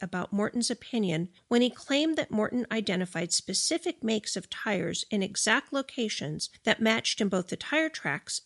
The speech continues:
and on Oscar's truck. Nothing remotely like that ever happened. On the witness stand,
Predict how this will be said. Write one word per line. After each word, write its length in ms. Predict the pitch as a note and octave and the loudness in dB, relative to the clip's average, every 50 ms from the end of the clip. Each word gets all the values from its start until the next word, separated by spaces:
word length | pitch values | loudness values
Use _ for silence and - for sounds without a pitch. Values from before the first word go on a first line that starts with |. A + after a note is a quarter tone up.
| _ - | _ 0
and 160 | G#3 G#3 G#3 | 0 2 2
on 200 | G#3+ A3 A3 - - | 2 0 0 -2 -4
Oscar's 460 | F3 D#3+ E3+ - - - F#3+ F#3+ - - | -6 -6 -4 -4 -4 -4 -6 -6 -6 -8
truck. 420 | - - C#4 A3 - - _ - _ _ _ _ _ _ _ _ _ _ _ _ _ _ _ _ - G#3+ | -6 -2 -2 -2 -2 -2 _ -20 _ _ _ _ _ _ _ _ _ _ _ _ _ _ _ _ 0 2
Nothing 420 | G#3+ A3+ B3 - - D4 C#4+ C4+ | 4 4 2 2 0 0 0 2
remotely 460 | C4 B3+ A#3 A#3 G#3+ - - G#3+ G#3 | 2 2 2 2 2 0 2 0 0
like 260 | G3 F#3 F3 E3+ - | 2 2 0 -2 -2
that 220 | - F#3+ E3+ - - _ - | -2 -2 -2 -2 -4 _ -4
ever 240 | F3+ E3+ F3+ F3+ F3+ | -2 -2 -2 -2 -4
happened. 540 | - - E3 D#3 - - C3 D3 F3 - _ _ _ _ _ _ _ _ _ _ _ _ _ _ - | -2 -4 -4 -4 -4 -6 -8 -8 -8 -10 _ _ _ _ _ _ _ _ _ _ _ _ _ _ 0
On 100 | G3 F#3 | 2 2
the 100 | F3+ F3+ | 4 4
witness 380 | F3+ A3+ A#3+ - C#4+ C#4 - | 4 4 4 4 2 2 2
stand, 380 | - - C#4 B3+ B3 B3 B3 | 2 2 2 0 2 0 -2